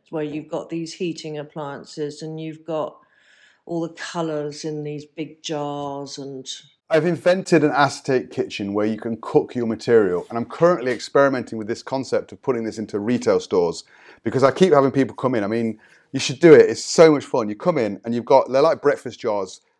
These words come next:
Speaker 2: lined up with acetate colour chips in, and you take out the colours you want, mix it together, and then you press it into make a, an acetate plate, and then I could literally stick my machine and turn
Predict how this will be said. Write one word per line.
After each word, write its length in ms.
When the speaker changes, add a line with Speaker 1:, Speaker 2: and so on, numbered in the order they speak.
Speaker 2:
lined 380
up 160
with 240
acetate 460
colour 180
chips 320
in, 200
and 160
you 200
take 260
out 140
the 80
colours 420
you 80
want, 220
mix 280
it 120
together, 500
and 100
then 80
you 100
press 380
it 80
into 200
make 240
a, 180
an 120
acetate 580
plate, 400
and 100
then 80
I 60
could 240
literally 260
stick 160
my 80
machine 260
and 120
turn 240